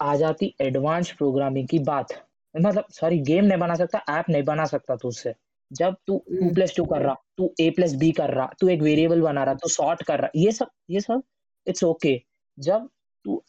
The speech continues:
Speaker 1: एक्चुअल में एडवांस प्रोग्रामिंग में घुस, घुस जाता, डेटा स्ट्रक्चर्स and algorithms, ये सब आ गए बीच में, तो भाई नहीं कर पाता यार बच्चा, नहीं कर पाता।
Speaker 2: हम्म।
Speaker 1: क्योंकि वो लेवल का मैथ सीखा ही नहीं वो।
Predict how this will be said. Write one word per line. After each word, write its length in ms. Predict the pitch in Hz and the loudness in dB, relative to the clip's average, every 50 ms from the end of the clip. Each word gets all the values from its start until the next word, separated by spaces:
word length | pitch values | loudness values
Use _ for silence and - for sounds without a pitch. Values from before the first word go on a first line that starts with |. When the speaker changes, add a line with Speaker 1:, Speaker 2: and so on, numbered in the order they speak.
| - | -6
Speaker 1:
एक्चुअल 340 | 151 156 - - - 196 196 | -4 -4 -4 -2 0 2 2
में 120 | 190 196 175 | 4 4 4
एडवांस 260 | 156 165 170 170 - | 2 2 0 0 -2
प्रोग्रामिंग 480 | - 175 160 165 165 165 170 170 165 | -2 0 0 0 0 0 2 0 2
में 100 | 165 156 | 0 0
घुस, 320 | 143 147 139 127 131 135 165 | 0 -2 -2 -2 -4 -4 0
घुस 140 | 151 160 151 | 0 0 2
जाता, 520 | 131 135 170 165 156 147 - 123 113 - _ _ - 139 | 2 0 0 0 0 -2 -2 -4 -6 -6 _ _ -8 -4
डेटा 260 | 151 156 165 165 156 | -2 -2 0 0 -2
स्ट्रक्चर्स 400 | 147 - - 139 - - 156 131 | -4 -4 -6 -6 -4 -2 -2 0
and 140 | 143 135 135 | 0 0 0
algorithms, 580 | 131 131 127 135 131 135 120 127 127 127 - - _ _ _ _ _ - | 0 0 0 0 0 -2 -2 -2 -4 -6 -8 -12 _ _ _ _ _ -4
ये 100 | 156 180 | -2 -2
सब 440 | 175 - - - 170 170 185 185 170 - - | 0 -2 -4 -2 0 0 0 0 -2 -2 -2
आ 180 | 135 139 143 147 | -2 0 0 2
गए 220 | 147 160 160 147 | 2 2 2 2
बीच 320 | 131 131 131 127 - - 135 | 2 0 -2 -2 -2 -4 -4
में, 140 | 127 120 - _ _ _ _ _ _ _ - | -4 -6 -6 _ _ _ _ _ _ _ -8
तो 60 | 170 | -4
भाई 180 | 156 170 226 247 | -2 0 2 2
नहीं 280 | 233 156 147 175 214 | 4 4 4 4 2
कर 180 | 214 202 175 - | 2 2 0 0
पाता 260 | - 139 131 - 120 | -2 -4 -2 -2 -4
यार 380 | 113 139 175 214 185 139 127 - _ _ _ 175 147 | -2 -2 0 0 0 -2 -2 -6 _ _ _ _ -6
बच्चा, 320 | 143 139 - - 139 120 - _ _ _ _ _ _ 139 | -6 -6 -4 -4 -6 -6 -6 _ _ _ _ _ _ -8
नहीं 180 | 135 160 202 | -4 -2 -2
कर 180 | 214 - 165 147 | 0 0 -2 -2
पाता। 280 | - 135 127 123 - 113 | -2 -6 -6 -6 -6 -8
Speaker 2:
हम्म। 480 | - _ - 185 190 190 180 175 170 - _ _ _ _ _ _ | -10 _ -6 -6 -4 -2 -2 -2 -4 -6 _ _ _ _ _ _
Speaker 1:
क्योंकि 360 | - 220 214 262 285 - - 165 | -4 0 2 2 2 2 2 2
वो 80 | 208 | 2
लेवल 240 | 208 175 151 185 208 | 2 2 2 0 0
का 100 | 214 254 | 0 0
मैथ 180 | 233 202 214 220 | 0 0 0 -2
सीखा 300 | - - 214 208 269 311 | -2 -2 -2 0 0 0
ही 100 | 339 311 | 0 0
नहीं 120 | 320 311 | 0 2
वो। 220 | 285 285 294 - | 0 0 -2 -4